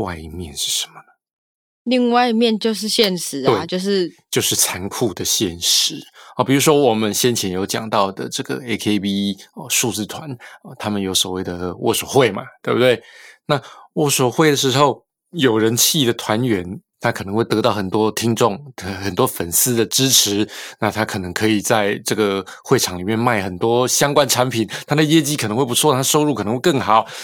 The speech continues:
Speaker 1: 那但是，并不是每一个团员他都是这样子的。所以我们今天呢，E P三十九，啊，我们要来为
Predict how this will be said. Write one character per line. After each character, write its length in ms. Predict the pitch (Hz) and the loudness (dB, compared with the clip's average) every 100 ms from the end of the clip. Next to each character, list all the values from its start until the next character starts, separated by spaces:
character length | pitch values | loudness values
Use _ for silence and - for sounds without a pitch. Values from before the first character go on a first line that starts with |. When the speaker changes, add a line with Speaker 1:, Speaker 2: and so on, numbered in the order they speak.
| - | -2
Speaker 1:
那 160 | 165 - - | -2 -2 0
但 260 | 180 139 | 0 2
是， 560 | 107 - - - 135 92 - - - - - | 0 2 2 2 0 -4 -12 -20 -16 -16 -10
并 200 | - 170 | 0 0
不 120 | 135 135 | 2 0
是 180 | - | 0
每 300 | 160 127 98 | 0 -4 -6
一 140 | 82 80 - | -10 -12 -2
个 200 | 113 - _ _ - | -2 -2 _ _ -8
团 260 | - 104 | -4 -4
员 180 | 127 98 | -4 -6
他 160 | 85 - | -8 -8
都 100 | 160 | -4
是 160 | - 185 | -2 -2
这 200 | - 190 | 0 0
样 140 | 143 | 0
子 140 | 92 - | -4 -8
的。 100 | 139 _ _ _ _ - | -12 _ _ _ _ -2
所 120 | - | 4
以 40 | - | 4
我 20 | |
们 100 | 117 | 4
今 220 | 117 196 | 2 6
天 160 | 190 202 | 6 6
呢 160 | 185 180 _ - | 6 2 _ -2
，E 140 | 175 | -2
P 360 | 175 - 165 156 _ | 0 2 2 0 _
三 420 | - - - 180 | -4 -2 2 4
十 120 | 180 156 | 4 4
九， 220 | 139 127 135 - _ - _ _ | 2 0 -6 -20 _ -20 _ _
啊， 140 | - 135 | -14 -12
我 180 | 147 113 | -8 -4
们 240 | 95 101 90 _ | -2 -4 -6 _
要 180 | 131 110 | 2 2
来 240 | 101 92 | 2 0
为 300 | 95 113 98 | 2 2 0